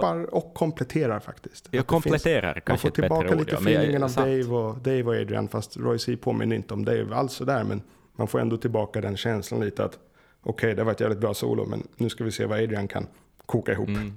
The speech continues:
Speaker 1: <laughs> liksom.
Speaker 2: Exakt.
Speaker 1: Den, den typen av känsla. Jag tror återigen då, som, som Maiden-fan har jag svårt att säga att du inte kan reagera positivt på, på just den händelsen och den feelingen som kommer där.
Speaker 2: Mm.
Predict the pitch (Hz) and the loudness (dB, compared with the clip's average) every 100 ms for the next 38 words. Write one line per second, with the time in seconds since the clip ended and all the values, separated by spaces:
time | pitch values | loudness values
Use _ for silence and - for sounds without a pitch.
0 | - - - 113 - - - - _ _ | -8 -4 -2 -2 -4 -8 -12 -20 _ _
1 | _ - 95 113 120 123 117 123 113 113 | _ -2 0 2 2 2 2 -2 -2 -2
2 | 107 113 120 117 - 131 135 127 127 113 | 0 -2 0 -2 -2 -2 -2 -2 -2 -4
3 | 107 113 107 - _ _ _ _ - 120 | -4 -6 -6 -14 _ _ _ _ -2 0
4 | 123 117 139 127 113 - 127 120 101 101 | 2 0 0 0 0 -2 -2 -2 -4 -6
5 | - - - 104 101 - _ _ _ _ | -6 -8 -8 -8 -10 -14 _ _ _ _
6 | - 107 107 104 - 107 113 110 107 - | -4 -2 -2 -2 -4 -6 -6 -8 -8 -10
7 | - - _ _ _ _ 110 98 104 101 | -14 -14 _ _ _ _ -4 -2 -2 -2
8 | 101 95 104 - 101 98 95 - 107 104 | -2 -2 -2 -4 -4 -4 -4 -2 -2 -2
9 | - - - - 107 107 104 - _ _ | -6 -12 -10 -8 -6 -4 -6 -10 _ _
10 | _ _ _ _ _ - 87 | _ _ _ _ _ -16 -16